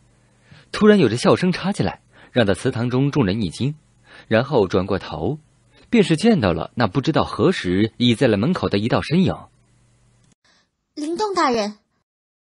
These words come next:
Speaker 1: 心情望着那道身影，顿时一愣，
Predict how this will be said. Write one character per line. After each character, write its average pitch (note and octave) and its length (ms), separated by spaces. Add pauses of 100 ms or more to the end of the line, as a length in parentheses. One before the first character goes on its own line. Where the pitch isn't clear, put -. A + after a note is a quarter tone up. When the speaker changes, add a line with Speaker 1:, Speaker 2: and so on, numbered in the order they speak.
(680)
Speaker 1:
心 G#3+ 260
情 C3+ 160
望 F3+ 180
着 G2 200
那 A#2 180
道 F#2+ 80
身 G3 200
影， G#2 320
顿 C3+ 160
时 D#3+ 160
一 G3 80
愣， G#3 200